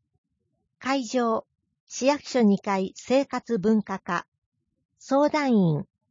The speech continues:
消費生活相談員。直接会場へ。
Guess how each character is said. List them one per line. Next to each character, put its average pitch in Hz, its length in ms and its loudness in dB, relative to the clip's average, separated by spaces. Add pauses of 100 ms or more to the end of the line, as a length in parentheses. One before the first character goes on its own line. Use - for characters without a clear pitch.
(200)
消 277 300 2
費 277 60 -6
生 277 360 0
活 - 280 -10
相 226 280 0
談 202 260 0
員。 151 320 -2 (840)
直 247 180 -2
接 - 340 -8
会 240 240 -4
場 214 320 0
へ。 202 240 -4